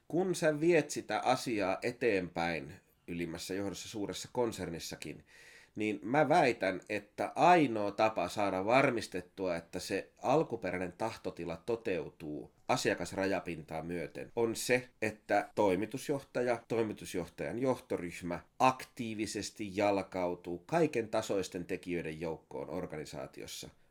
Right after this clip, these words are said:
Ainakin vuoden, miksei kaksi. Puhumaan niitä asioita, näyttämään niitä esimerkkejä,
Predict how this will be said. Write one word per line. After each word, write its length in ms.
Ainakin 560
vuoden, 380
miksei 420
kaksi. 500
Puhumaan 480
niitä 200
asioita, 420
näyttämään 520
niitä 200
esimerkkejä, 840